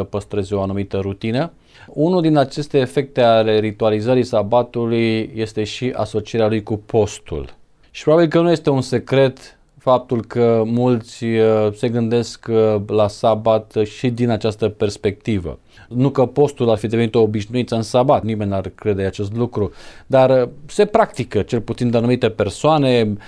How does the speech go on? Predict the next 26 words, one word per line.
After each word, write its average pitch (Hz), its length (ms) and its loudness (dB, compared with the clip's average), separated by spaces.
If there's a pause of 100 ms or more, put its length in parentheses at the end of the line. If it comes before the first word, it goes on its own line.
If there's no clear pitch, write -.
(240)
uh, 104 80 -4
se 127 120 -2
fac 156 200 0
apeluri 131 500 2
pentru 120 280 0
anumite 117 760 2
momente 117 600 0
importante 107 760 -2
sau 107 180 -2
anumite 113 320 -2
cazuri 113 500 0
speciale 123 680 0
vis-a-vis 101 440 -2
de, 107 260 4 (240)
eu 110 80 0
știu, 120 300 -2
vindecare 110 760 0
sau 90 520 -6
intervenție. 127 840 -2 (460)
Asemenea 175 540 2 (140)
situații 139 720 2
se 131 180 -4
întâmplă. 110 520 -2 (460)
Uh, 110 180 2
și 113 100 0
atunci, 202 440 0